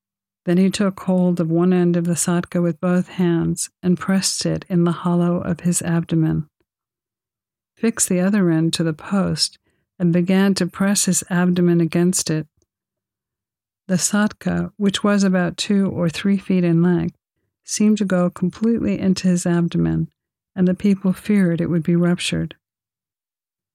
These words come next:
The post was fixed and immovable, and Baba moved closer and closer to it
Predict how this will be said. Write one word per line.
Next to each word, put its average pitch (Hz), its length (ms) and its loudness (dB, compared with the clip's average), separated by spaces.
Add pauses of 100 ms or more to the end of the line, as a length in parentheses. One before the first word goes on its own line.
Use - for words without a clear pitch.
(120)
The 180 80 -6
post 208 420 -2
was 185 180 0
fixed - 540 -2
and 185 160 0
immovable, 170 720 0 (500)
and 180 140 2
Baba 185 300 2
moved 185 260 2
closer 190 420 0
and 185 120 2
closer 190 420 0
to 170 300 -2
it 165 180 -4